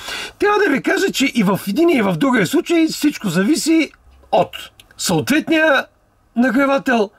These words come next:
съответния сетъп, който сме направили ние с памук. Всичко зависи от това как е направено. И едното може да бъде отстрано, и другото може да бъде отстрано. И обратното, едното да е хубаво, и другото да е хубаво. Ето в случая, тези нагреватели,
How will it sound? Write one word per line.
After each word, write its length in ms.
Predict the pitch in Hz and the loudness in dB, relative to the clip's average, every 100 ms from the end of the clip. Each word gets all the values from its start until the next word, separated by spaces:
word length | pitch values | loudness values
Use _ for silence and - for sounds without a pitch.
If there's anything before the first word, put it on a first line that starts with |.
| _ _ _ | _ _ _
съответния 680 | - 190 143 254 277 294 269 | -6 -2 0 0 0 0 0
сетъп, 340 | - 208 311 - | -2 -4 -4 -2
който 220 | 262 262 | -4 0
сме 120 | 247 | 2
направили 640 | 226 - 254 226 220 220 | 2 2 2 2 2 2
ние 280 | 208 233 214 | 2 2 0
с 240 | 202 202 | -2 -6
памук. 340 | - 214 214 - - - | 0 2 0 -2 -20 -6
Всичко 340 | 381 - 277 | -4 -2 -2
зависи 520 | 202 269 233 247 240 | 0 0 0 0 -2
от 300 | - 196 - - | -2 -4 -6 -12
това 240 | - 240 226 - - | -2 0 0 -4 -6
как 200 | 262 214 | -4 0
е 60 | 202 | 2
направено. 500 | 180 180 151 127 110 - - | 2 2 2 0 -4 -12 -6
И 120 | 180 | 0
едното 300 | 170 262 320 | 2 2 2
може 200 | 311 311 | 2 2
да 100 | 240 | 2
бъде 180 | 277 294 | 2 2
отстрано, 480 | 302 - 277 285 269 - - | 0 0 0 2 0 -4 -2
и 100 | 190 | 0
другото 340 | 247 220 180 | 2 2 0
може 200 | 165 143 | 0 0
да 100 | 143 | -2
бъде 180 | 131 123 | -4 -6
отстрано. 420 | 120 - 117 104 - - | -6 -8 -10 -10 -14 -6
И 100 | 185 | -2
обратното, 480 | 170 170 180 170 135 | 0 2 0 -2 -2
едното 320 | 151 165 147 131 | 0 0 -2 -10
да 320 | 120 127 143 | -10 -4 -2
е 40 | 127 | -2
хубаво, 360 | 214 240 269 - - | 0 0 0 -2 -2
и 100 | 180 | 0
другото 340 | 196 185 - | 2 2 0
да 100 | 120 | -4
е 40 | 120 | -6
хубаво. 240 | - 113 - - | -6 -10 -12 -8
Ето 320 | 277 - 190 143 | -4 -2 0 0
в 40 | |
случая, 440 | - 214 277 285 | 0 0 2 -2
тези 220 | - 233 196 | 0 0 2
нагреватели, 720 | 156 131 127 117 151 214 | 0 -2 -4 -4 -4 -4